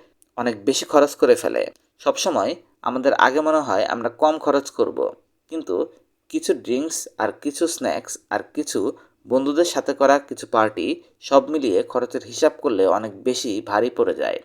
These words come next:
এখন এই খরচগুলোকে পুরো বছরের হিসাব নিকাশ করুন। ফলাফল আসবে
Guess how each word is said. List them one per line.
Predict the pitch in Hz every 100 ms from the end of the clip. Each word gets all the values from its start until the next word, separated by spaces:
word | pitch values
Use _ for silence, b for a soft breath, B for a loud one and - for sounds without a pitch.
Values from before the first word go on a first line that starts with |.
| _ _
এখন | 131 156 -
এই | 147
খরচগুলোকে | 156 165 165 151 165 156 90 123 165 - _
পুরো | 143 143
বছরের | - 127 - 165 156
হিসাব | 135 151 139
নিকাশ | 139 - 127 -
করুন। | 104 69 57 - _
ফলাফল | - 151 180
আসবে | 170 143 120 110 160